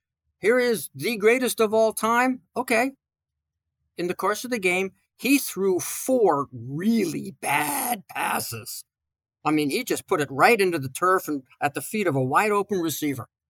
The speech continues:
you know, and it was not the receiver's fault. That guy ran the right route, but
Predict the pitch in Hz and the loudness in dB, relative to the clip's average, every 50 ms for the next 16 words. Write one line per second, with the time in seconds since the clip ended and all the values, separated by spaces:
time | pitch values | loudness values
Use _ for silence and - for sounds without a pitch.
0 | _ _ _ - 135 139 160 190 185 - _ _ _ 139 135 127 123 143 156 139 | _ _ _ -4 -2 0 0 0 -2 -6 _ _ _ -2 0 0 0 0 -2 -2
1 | 143 151 165 202 226 - - 220 208 - - - 208 202 190 196 190 - - 208 | 0 4 4 4 4 4 2 0 0 0 -2 -4 -6 -4 -4 -4 -6 -4 -2 0
2 | 214 214 202 - 165 165 - 185 156 143 143 151 147 143 131 127 123 127 160 196 | 0 0 0 -2 -4 0 2 2 2 2 0 0 -2 -2 -2 -4 -2 0 0 0
3 | 220 214 - 175 180 196 202 214 208 - _ _ _ _ _ _ _ 185 180 180 | 0 0 0 2 4 4 4 2 0 -6 _ _ _ _ _ _ _ 2 2 2